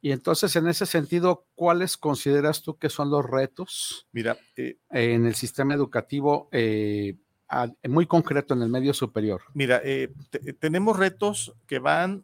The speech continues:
Speaker 2: desde la calidad de la enseñanza. Yo creo que el reto de la calidad es algo fundamental para reducir las asimetrías entre, básicamente y de manera prioritaria, entre la juventud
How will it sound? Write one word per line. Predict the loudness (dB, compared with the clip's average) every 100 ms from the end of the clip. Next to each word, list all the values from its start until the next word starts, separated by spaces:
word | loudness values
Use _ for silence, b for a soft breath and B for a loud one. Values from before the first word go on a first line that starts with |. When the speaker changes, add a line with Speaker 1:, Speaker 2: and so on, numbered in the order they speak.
| _
Speaker 2:
desde | 0 0 0 0 0 2
la | 0 0
calidad | 0 2 2 2
de |
la | -2
enseñanza. | -6 -12 -14 -14 -16 _
Yo | -12 -10
creo | -8
que | -6
el | -2
reto | -2 -2 -4
de | -2
la |
calidad | -4 -6 -2 -2 -2
es | -2 -4
algo | -4 -8
fundamental | -6 -6 -6 -4 -4 -2
para | -2 0 -2 -4 b b b b b _
reducir | 0 0 -2 -2 -2 -4 _ _ _
las | -4 -4
asimetrías | -4 -6 -6 -6 -4 -2 -4 -6 -6
entre, | -4 -4 -2 0 2 0 -4 -20 -20 -2
básicamente | 2 4 2 2 0 2 -2 0 0
y |
de | 2
manera | 0 2 2
prioritaria, | 2 0 0 0 0 -4
entre | -6 -2
la | -2
juventud | -2 -2 -4 -2 -2 -2